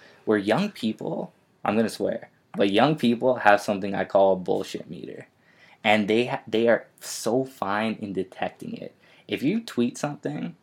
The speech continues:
and we know that it's just for a couple retweets, and you're just trying to be a, like, a funny guy, or,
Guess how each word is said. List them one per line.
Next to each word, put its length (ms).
and 180
we 140
know 240
that 180
it's 160
just 180
for 160
a 60
couple 300
retweets, 640
and 100
you're 120
just 160
trying 200
to 60
be 120
a, 100
like, 200
a 60
funny 340
guy, 360
or, 180